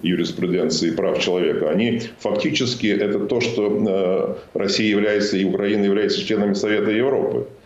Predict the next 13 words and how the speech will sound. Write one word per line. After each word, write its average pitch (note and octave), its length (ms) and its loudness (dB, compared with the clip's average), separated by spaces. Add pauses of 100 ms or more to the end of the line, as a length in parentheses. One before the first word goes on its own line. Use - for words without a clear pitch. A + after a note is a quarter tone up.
(120)
И F2+ 240 2
всё F#2+ 440 0
то, G#2 140 2
что G2+ 160 0
в F#2+ 40 2
Евросоюзе, G#2 680 2
соответствует G#2 840 0
тому, A2+ 280 2
что, G#2 520 0
э, F2 140 0
мы G#2 180 2
обязались G2 1120 0
использовать, A2 720 0